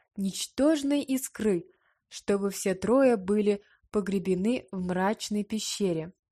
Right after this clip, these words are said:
И потому полковник принял самые строгие предосторожности, стараясь держаться с факелом как можно дальше. Корнелиус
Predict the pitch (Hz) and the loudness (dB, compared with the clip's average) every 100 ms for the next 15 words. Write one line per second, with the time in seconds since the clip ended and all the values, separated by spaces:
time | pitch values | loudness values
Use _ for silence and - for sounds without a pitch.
0 | _ _ _ _ _ _ 208 190 180 170 | _ _ _ _ _ _ -6 -2 -2 0
1 | 160 202 262 240 196 - 185 175 170 165 | -2 -2 2 2 2 -2 -2 0 -2 -6
2 | _ _ _ _ 190 190 190 185 - - | _ _ _ _ -2 0 2 0 -4 -12
3 | - - 185 226 254 254 247 - 190 175 | -6 0 2 2 2 0 0 -4 0 0
4 | 180 208 208 202 _ _ _ _ - 202 | 0 0 0 -2 _ _ _ _ -6 -4
5 | 185 202 - 247 254 190 175 165 - 165 | -4 -2 2 4 4 0 -4 -8 -8 -12
6 | 170 _ _ _ - - 196 185 214 233 | -12 _ _ _ -14 -2 0 2 2 0
7 | - _ - 180 185 208 208 208 175 - | -4 _ -8 -4 -2 0 -2 -2 -10 -4
8 | - 254 - 214 196 - _ - 180 175 | 2 2 2 -2 -2 -8 _ -6 -6 -4
9 | 180 175 254 285 247 240 202 185 160 156 | -6 0 0 0 0 -2 0 0 0 -4
10 | - - _ _ _ _ _ _ _ _ | -12 -14 _ _ _ _ _ _ _ _
11 | _ _ _ _ - 214 208 220 302 294 | _ _ _ _ 2 4 4 4 4 6
12 | 294 285 | 4 2